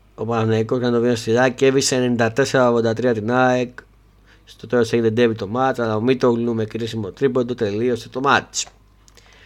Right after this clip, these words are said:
Δύο ένα στη σειρά. Μένει μια νίκη για τον Παναθηναϊκό για να περάσει στα τελικά. Η αεκ καλείται να ισοφαρίσει και να φέρει σε πέμπτο παιχνίδι τη σειρά των τελικών και να διεκδικήσει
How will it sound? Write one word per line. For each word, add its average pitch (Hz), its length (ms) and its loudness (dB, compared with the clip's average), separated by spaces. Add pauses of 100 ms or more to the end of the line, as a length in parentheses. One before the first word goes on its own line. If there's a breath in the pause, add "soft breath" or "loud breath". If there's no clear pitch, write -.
(200 soft breath)
Δύο 139 260 6
ένα 131 160 6
στη 117 140 -4
σειρά. 147 500 0
Μένει 139 340 4
μια 135 200 4
νίκη 135 120 0
για 131 100 0
τον 123 100 0
Παναθηναϊκό 120 580 2
για 131 80 2
να 120 100 0
περάσει 123 220 0
στα 117 100 -6
τελικά. 143 600 -2
Η 117 160 -2
αεκ 135 220 4
καλείται 127 280 -2
να 127 120 -2
ισοφαρίσει 135 880 0 (340 loud breath)
και 113 100 -2
να 113 140 4
φέρει 139 580 4 (260 loud breath)
σε - 160 -6
πέμπτο 127 320 4
παιχνίδι 113 640 0
τη - 100 -16
σειρά 117 240 -2
των 113 100 0
τελικών 113 460 -2
και 139 80 -6
να 117 100 -2
διεκδικήσει 113 880 0